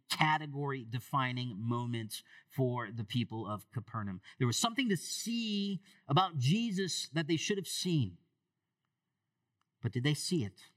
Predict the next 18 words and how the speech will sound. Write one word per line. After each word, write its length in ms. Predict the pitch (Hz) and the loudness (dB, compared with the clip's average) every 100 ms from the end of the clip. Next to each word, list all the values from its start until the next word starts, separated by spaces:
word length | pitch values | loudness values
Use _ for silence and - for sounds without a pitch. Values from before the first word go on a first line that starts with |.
| _ _ _ _ _ _ _ _ - | _ _ _ _ _ _ _ _ 0
And 120 | 123 | 6
people 240 | 151 165 202 | 8 8 2
in 80 | |
this 160 | 202 - | 0 -2
room 160 | 196 175 | 0 0
are 40 | |
supposed 300 | 165 180 - | 0 -2 -2
to 80 | 202 | -4
see 720 | - - 214 226 240 247 202 | -4 -4 -2 0 2 2 2
Jesus, 540 | 156 185 220 208 202 - | 2 2 0 0 -4 -2
the 100 | 180 | -4
Son 300 | - 202 202 | -2 -2 -2
of 80 | |
Man, 240 | 180 196 185 - - | -2 -2 -2 -6 -2
with 140 | 175 | 0
authority, 500 | 180 - 202 208 214 | 0 -4 -4 -4 -4
with 160 | 214 147 | -6 -6
dominion 600 | 185 190 220 226 220 | -4 -2 -2 -2 -4